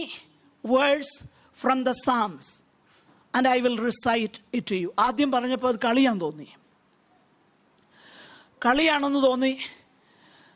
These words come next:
അദ്ദേഹം വേദപുസ്തക പരിജ്ഞാനം ഉണ്ടായിരുന്ന ആളാണ്. അദ്ദേഹം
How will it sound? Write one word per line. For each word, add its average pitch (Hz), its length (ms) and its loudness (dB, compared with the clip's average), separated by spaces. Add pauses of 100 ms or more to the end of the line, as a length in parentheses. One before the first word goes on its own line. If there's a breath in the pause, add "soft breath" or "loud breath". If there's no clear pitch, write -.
(520 soft breath)
അദ്ദേഹം 269 380 2 (520)
വേദപുസ്തക 277 380 2
പരിജ്ഞാനം 269 460 2
ഉണ്ടായിരുന്ന 254 360 0
ആളാണ്. 247 380 0 (960 loud breath)
അദ്ദേഹം 285 240 4